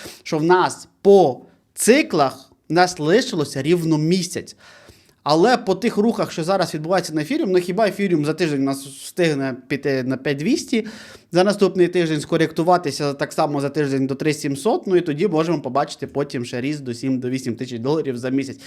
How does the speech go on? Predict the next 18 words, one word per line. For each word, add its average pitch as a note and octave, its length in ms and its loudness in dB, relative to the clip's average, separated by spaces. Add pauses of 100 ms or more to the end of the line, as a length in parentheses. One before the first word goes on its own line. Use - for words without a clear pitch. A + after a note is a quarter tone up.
(200)
Хіба F#3 280 4
так D#3 220 -4
буде, G#3+ 200 4
але E3 160 4
воно F3+ 220 2
трошки F3 340 -4
з D3 40 -2
ринком D3 760 -2
циклами C#3+ 380 -2
не C#3+ 120 0
сходиться, A3+ 460 -2
і - 20 -2
може D#3+ 220 0
таке - 260 -8
бути, F3 280 -2
що - 140 -6
всіх D#3+ 280 -6
нас D3+ 240 -2